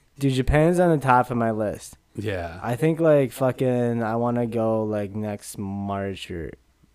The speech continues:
Speaker 1: April, like, in the spring for sure.
Speaker 2: Yeah.
Speaker 1: 'Cause they, like,
Speaker 2: Cherry
Speaker 1: that's, like, everything,
Speaker 2: blossoms.
Speaker 1: yeah, everything's blooming there. Like, you gotta go to Japan for that.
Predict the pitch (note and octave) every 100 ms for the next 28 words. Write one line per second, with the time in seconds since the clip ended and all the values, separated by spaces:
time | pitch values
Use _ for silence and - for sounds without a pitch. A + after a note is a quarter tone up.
0 | _ _ _ - A2+ G#2+ G2+ G2+ C3+ D3
1 | C3 - C3+ A2+ G2 F#2 A#2 - A#2 G2+
2 | F#2 _ - F#2+ F2+ G#2+ - A#2 C3 C3+
3 | C#3 B2+ C#3 A2 A2 D#3 D#3+ D#3+ D#3 C3+
4 | C#3+ C3+ B2 C3+ D#3 C#3+ B2+ C3+ C#3 C3+
5 | C3+ C3 A#2+ A#2 B2+ B2 B2 A#2+ A2 G#2
6 | G#2+ A2 G#2 G#2 G2+ G#2 F#2+ F2+ E2+